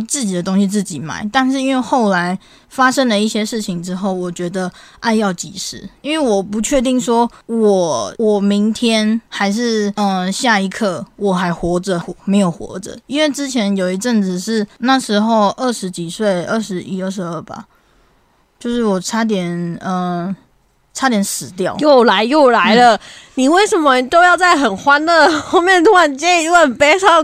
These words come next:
Speaker 2: 故事？
Speaker 1: 我没有，就是很悲伤的故事。我就是为什么要告诉大家为什么爱要很及时，就是让，让大家知道说为什么突然变，从一个那个铁公鸡变成一个，那叫什么词？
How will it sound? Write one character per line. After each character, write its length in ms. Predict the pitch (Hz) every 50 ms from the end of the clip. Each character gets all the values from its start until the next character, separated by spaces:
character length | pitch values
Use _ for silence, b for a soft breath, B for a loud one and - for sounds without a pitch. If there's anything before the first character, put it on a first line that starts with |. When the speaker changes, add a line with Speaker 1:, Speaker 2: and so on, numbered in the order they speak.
| 262
Speaker 2:
故 180 | 302 359 370 392
事？ 460 | 359 339 320 370 403 381 339 240 196 B B B
Speaker 1:
我 80 | B 254
没 80 | 254 285
有， 220 | 453 539 480 370
就 100 | 403 415
是 140 | 427 440 370
很 120 | 277 247
悲 140 | 226 311 330
伤 140 | - 381 359
的 60 | 311
故 120 | 320 392
事。 120 | 349 403 403
我 140 | 339 277 240
就 80 | 339
是 100 | 392 403 392
为 200 | 370 403 415 339
什 100 | 311 269
么 100 | 240 240
要 60 | 247
告 120 | 277 294
诉 80 | 294 311
大 120 | 269 285
家 120 | 277 277 285
为 100 | 294 285
什 80 | 269
么 100 | 220 208 214
爱 180 | - 269 262
要 160 | 262 269 262
很 200 | 233 214 185 185 175
及 220 | - 180 180 202
时， 200 | 202 - 190 180
就 100 | 180 247
是 160 | 311 349 370 359 339
让， 240 | 339 339 320 294 269
让 220 | 269 302 302 294
大 80 | 294 294
家 80 | 285
知 80 | 277 285
道 100 | 277 277
说 240 | 269 277 277 294 - B B B B B B B B
为 120 | - 403 359
什 100 | 294 254
么 100 | 220 220
突 140 | 233 294
然 220 | 294 277 254 240 233
变， 200 | 269 277 262 233 -
从 220 | 214 240 226 220 226
一 60 | 220
个 120 | 208 240 233
那 100 | 247 262
个 120 | 254 240
铁 220 | 220 226 233 208 190
公 160 | 196 214 233
鸡 160 | 233 247 240
变 160 | 233 254 233
成 160 | 208 196 185
一 80 | 185 185
个， 180 | 190 196 190 180 B B B B B B B B B B B B B B B _
那 140 | - 247 262
叫 140 | 254 262 254
什 80 | 226
么 100 | 196 175 170
词？ 360 | - - - 135 113 135